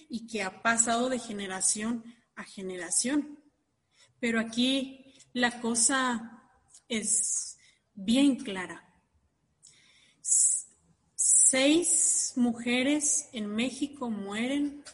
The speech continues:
al día. Mueren más mujeres por feminicidio que por cáncer o por otras enfermedades o accidentes.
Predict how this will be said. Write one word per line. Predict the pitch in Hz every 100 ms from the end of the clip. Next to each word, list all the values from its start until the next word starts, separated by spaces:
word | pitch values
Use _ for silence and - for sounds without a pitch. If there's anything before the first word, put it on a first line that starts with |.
| _ _ _ _ - -
al | 196 190
día. | 185 190 180 180 _ _ _ _ _ _ _ _ _ _ _ _ _ _ _ -
Mueren | 226 240 294 339
más | 294 247 262 320
mujeres | 311 269 - 247 269 320 302 -
por | - 208
feminicidio | - 202 196 196 185 - 240 240 320 - - _ _
que | - 226
por | - 202 180 -
cáncer | 214 214 226 254 233
o | 220 196 190 175 - _ _ _ _ _ _ _ _
por | 202
otras | 196 220 233
enfermedades | 214 214 202 190 190 196 214 -
o | 208
accidentes. | - - 202 175 - _ - - -